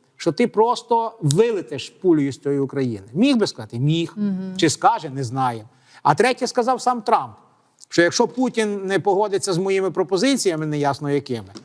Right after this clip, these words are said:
Speaker 1: то я обкладу російський експорт митами. Ну, це слабенько, тому що Росія торгує з, е, Америкою там на три мільярди доларів. Це, але він сказав ще: «Я і союзники в Європі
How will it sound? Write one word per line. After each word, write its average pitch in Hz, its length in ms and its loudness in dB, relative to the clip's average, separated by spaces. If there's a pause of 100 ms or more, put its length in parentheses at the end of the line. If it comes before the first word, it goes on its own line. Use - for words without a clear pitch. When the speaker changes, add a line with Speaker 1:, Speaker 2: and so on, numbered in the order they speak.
(360)
Speaker 1:
то 165 100 6
я 233 320 4
обкладу 240 1040 2
російський 196 760 2
експорт 190 540 0 (100)
митами. 185 600 0 (360)
Ну, 240 100 0
це 233 180 2
слабенько, 208 560 0
тому 165 220 -4
що 175 120 -4
Росія 170 320 0
торгує 151 360 -2
з, - 220 -10
е, 160 160 -2
Америкою 151 480 -2
там 147 160 -6
на 147 80 -6
три 147 160 -4
мільярди 147 400 -2
доларів. 131 380 -4 (100)
Це, 127 100 -14 (400)
але 147 200 4
він 175 120 2
сказав 170 320 0
ще: 202 360 0 (320)
«Я 175 360 2
і 165 80 -6
союзники 160 920 -2 (140)
в 139 60 0
Європі 151 540 0